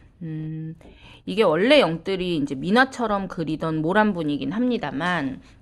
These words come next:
조금 다르게 이제 모란인데 작약꽃이라고 있죠. 그, 그런 꽃도 한번 그려보고 싶어서 지금 분 바디를 만들어서 그림을 그려놨습니다. 두 개 다 그려놨는데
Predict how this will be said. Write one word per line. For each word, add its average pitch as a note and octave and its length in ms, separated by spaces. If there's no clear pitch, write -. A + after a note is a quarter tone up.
조금 E4+ 520
다르게 E3 720
이제 C#3+ 220
모란인데 D3+ 1700
작약꽃이라고 F#3 1000
있죠. D3 600
그, C3+ 440
그런 C4 460
꽃도 A#3+ 240
한번 A#3 280
그려보고 A3 460
싶어서 G3 560
지금 - 280
분 A3+ 220
바디를 A3+ 500
만들어서 D3+ 520
그림을 A#3 460
그려놨습니다. D3 880
두 A3+ 100
개 A3+ 140
다 G#3+ 100
그려놨는데 D#3 920